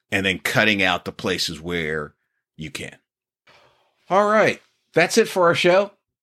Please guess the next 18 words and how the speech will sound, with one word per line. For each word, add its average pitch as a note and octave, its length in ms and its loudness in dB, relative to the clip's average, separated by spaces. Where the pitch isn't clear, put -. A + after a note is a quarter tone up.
Thank C#3 340 0
you C#3 60 -2
so C3+ 180 2
much B2 200 2
for G#2+ 160 -4
listening. D#3 500 -2
And G#2+ 120 -2
be A2+ 100 2
sure D3+ 300 0
to C#3 80 -4
join C3 240 0
us C#3 120 -2
again A#2+ 280 2
next C#3 240 2
time A#2+ 260 2
when A2+ 240 2
we A2 100 0
discuss A#2+ 680 -2